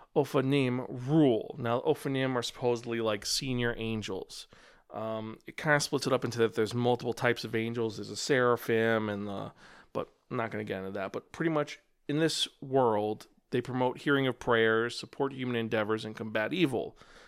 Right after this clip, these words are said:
So this is a set, if you think about it as heaven,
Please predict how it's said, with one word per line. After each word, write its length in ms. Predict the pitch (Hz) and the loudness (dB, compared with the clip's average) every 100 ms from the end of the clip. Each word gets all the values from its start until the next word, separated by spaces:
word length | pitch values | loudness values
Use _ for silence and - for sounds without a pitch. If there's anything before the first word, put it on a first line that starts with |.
| - | -10
So 160 | - | -2
this 240 | 143 160 - | 0 2 2
is 320 | 147 131 127 | 0 0 -4
a 120 | - | -6
set, 300 | - - 156 | -4 -2 -2
if 100 | 143 | -2
you 100 | 147 | -2
think 160 | 139 165 | 0 2
about 340 | 165 143 131 - | 4 4 2 -2
it 200 | 131 - | -4 0
as 520 | 120 110 107 107 - | 0 0 -2 -4 -8
heaven, 840 | - 131 131 131 127 123 123 123 | -2 0 0 -2 -4 -8 -10 -12